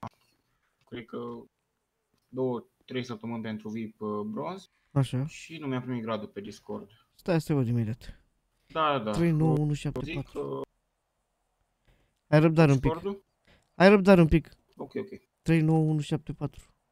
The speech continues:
Speaker 2: Mă, cum dracu, mă? Ia să vedem. Trei nouă unu șapte patru. Bam. A, păi,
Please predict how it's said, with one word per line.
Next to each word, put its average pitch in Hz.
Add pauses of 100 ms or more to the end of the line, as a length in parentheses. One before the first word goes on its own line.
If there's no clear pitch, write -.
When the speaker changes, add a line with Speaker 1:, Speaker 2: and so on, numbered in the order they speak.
(800)
Speaker 2:
Mă, 320
cum 311
dracu, 285
mă? 160 (1700)
Ia 147
să -
vedem. 104 (1800)
Trei 156
nouă 127 (260)
unu 147
șapte 143
patru. -
Bam. - (1500)
A, 220
păi, 156